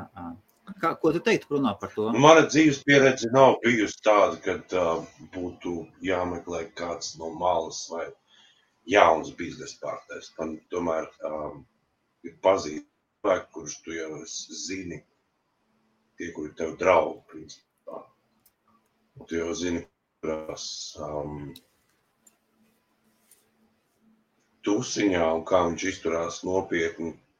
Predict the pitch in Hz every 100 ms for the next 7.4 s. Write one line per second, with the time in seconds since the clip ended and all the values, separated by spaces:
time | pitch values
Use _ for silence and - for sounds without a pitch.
0 | _ _ - 87 90 80 71 69 - 82
1 | 80 104 - 87 - - 82 82 - _
2 | 78 87 85 - 85 80 80 87 - 80
3 | 73 73 - - - - 127 131 - _
4 | _ _ _ _ _ _ _ _ _ _
5 | _ _ _ _ _ - - - 82 80
6 | - - - - - - - - - -
7 | - - - -